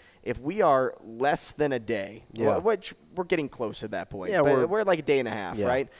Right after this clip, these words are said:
Speaker 1: If we're a day and a half away, but we, we had to be talking about this for a little while now. Is a trade gonna get done? And that's kinda my worry with some of the teams at the top of the top,
Speaker 2: Mm-hmm.
Speaker 1: because I worry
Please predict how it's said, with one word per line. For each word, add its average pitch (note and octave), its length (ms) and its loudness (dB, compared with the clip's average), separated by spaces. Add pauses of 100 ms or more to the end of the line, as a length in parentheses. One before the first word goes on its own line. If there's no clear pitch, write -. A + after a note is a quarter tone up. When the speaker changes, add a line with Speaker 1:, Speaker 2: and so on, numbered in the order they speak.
(120)
Speaker 1:
If - 60 -14
we're A#3 120 6
a G#3 80 6
day E3+ 180 6
and E3 80 2
a D3 40 2
half D3 180 2
away, B2+ 420 0
but B2+ 100 -2
we, E3 180 -2 (240)
we D#4 140 -2
had D#4+ 240 0
to G#3 60 -12
be A2 180 -2 (120)
talking - 380 0
about G#2 300 -8
this G#2+ 160 -8
for B2+ 160 -4
a A#2+ 40 0
little B2 220 0
while D#3 260 2
now. A#2+ 200 0
Is F#3+ 160 0
a F#3 40 -4
trade D#3+ 320 0
gonna C3+ 160 0
get A#2+ 240 -6
done? E3+ 240 2
And B2+ 180 -4
that's G#3 200 -6
kinda F#3+ 200 -2
my C#3+ 180 2
worry C3+ 300 2
with A#2+ 200 -6 (240)
some D#3 180 2
of C3+ 60 0
the B2 80 2
teams D3 320 -4
at B2 100 -6
the A2 80 -8
top B2+ 360 -4
of A2+ 40 -10
the A2 80 -8
top, B2+ 400 -6
Speaker 2:
Mm-hmm. G2 240 -12
Speaker 1:
because C3+ 320 -2
I C3 100 4
worry D3+ 600 0